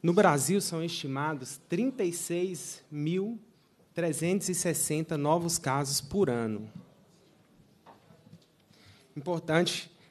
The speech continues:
é, em relação à mulher também, que a mulher é acometida duas vezes mais, é, pelo câncer, muito mais mortalidade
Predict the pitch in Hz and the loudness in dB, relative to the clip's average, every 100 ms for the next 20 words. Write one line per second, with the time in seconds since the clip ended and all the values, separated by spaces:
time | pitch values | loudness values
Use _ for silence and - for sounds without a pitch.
0 | _ - 131 127 135 135 147 139 131 123 | _ -8 -6 -2 -2 -2 -4 -2 0 0
1 | 123 139 127 135 151 - - - 160 175 | -2 -4 -4 -4 -6 -10 -10 -2 0 2
2 | 165 175 175 175 151 - 160 147 151 202 | 4 4 2 0 -2 0 -2 -2 -2 2
3 | 214 175 135 151 165 156 147 - 135 143 | 4 2 2 0 0 -2 -4 -4 -2 -2
4 | 156 147 139 - _ - _ - 131 131 | -2 -6 -10 -16 _ -20 _ -8 -4 -2
5 | 131 131 127 - - 147 135 135 135 147 | -2 -2 -2 -6 -4 -2 0 0 -2 0
6 | 143 147 123 147 170 160 151 139 139 139 | 0 -2 -2 -4 -2 0 0 0 0 2
7 | 135 127 120 131 139 135 | 2 2 2 2 0 -2